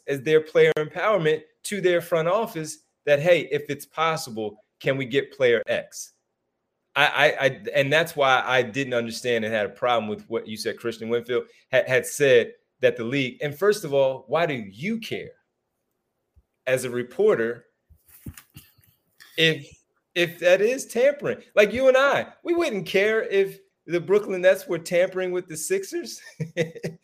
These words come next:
and, and wanting to get Ben Simmons from the Sixers or even Joel Embiid. Why, why would we care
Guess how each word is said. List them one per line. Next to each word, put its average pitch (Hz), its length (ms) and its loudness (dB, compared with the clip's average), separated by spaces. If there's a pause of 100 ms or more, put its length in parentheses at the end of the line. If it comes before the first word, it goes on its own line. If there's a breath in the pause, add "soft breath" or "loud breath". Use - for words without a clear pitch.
(240 soft breath)
and, 180 440 2 (160)
and 165 200 0
wanting 190 280 4
to 185 80 -2
get 180 420 -4
Ben 190 240 2
Simmons 202 460 -4
from 190 180 -8
the 170 60 -8
Sixers 196 540 -4
or - 180 2
even 359 180 0
Joel 370 400 -2
Embiid. 349 360 0 (500)
Why, - 140 2
why 196 360 2
would 208 240 -2
we 247 220 -6
care 90 420 -4